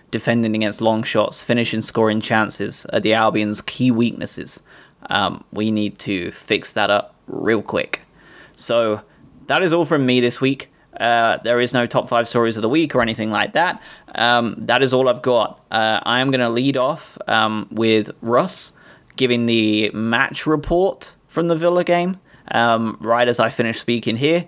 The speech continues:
and that'll be the end of the episode. Um, thank you for sticking with me, and I'm sorry it's not as in-depth as I would have liked it to be. Um, next week we will be back to normal, as I only get married once a year,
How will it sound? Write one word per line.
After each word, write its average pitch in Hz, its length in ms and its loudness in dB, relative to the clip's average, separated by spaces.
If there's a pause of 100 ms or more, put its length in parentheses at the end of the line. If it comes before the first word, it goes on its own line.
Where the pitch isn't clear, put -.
(200)
and 113 120 -2
that'll 110 160 4
be 110 120 2
the 107 120 2
end 107 120 0
of 104 60 4
the 107 80 2
episode. 139 460 0 (360)
Um, 117 420 2
thank 143 340 -2
you 143 80 2
for 135 100 2
sticking 135 380 0
with 135 180 0
me, 151 140 0
and 139 80 4
I'm 113 100 -2
sorry 123 400 2
it's - 180 -2
not 117 300 -2 (100)
as 113 320 2
in-depth 113 600 -2
as 107 100 0
I 110 80 -2
would 113 140 0
have 110 140 -4
liked 123 280 0
it - 120 -6
to 151 80 -4
be. 165 260 -2 (340)
Um, 120 460 2
next 123 260 0
week 131 140 2
we 113 100 0
will 113 120 4
be 117 140 2
back 113 200 2
to - 100 -6
normal, 131 340 2
as 117 140 0
I 110 120 2
only 117 180 0
get - 180 0
married 110 300 0
once 110 300 -2
a 107 40 -6
year, 151 360 0